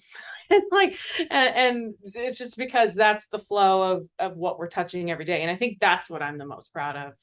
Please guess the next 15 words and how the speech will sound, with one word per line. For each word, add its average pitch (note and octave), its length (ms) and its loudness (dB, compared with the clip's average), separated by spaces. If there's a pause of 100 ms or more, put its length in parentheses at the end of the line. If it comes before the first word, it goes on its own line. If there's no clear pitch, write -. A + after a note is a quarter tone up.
(100)
um, D3 300 -10
when D3+ 120 -10
I D3+ 60 -10
think - 180 -18
about D#3 280 -4
it. - 120 -12 (480)
Less G#3 560 2
now, E3+ 380 0
it's E3 160 -8
those E3+ 180 -8
particular F#3 460 -8
pieces, G#3+ 400 -10
but F#3 160 -6
the C#3 80 -6
whole. C#3+ 420 -8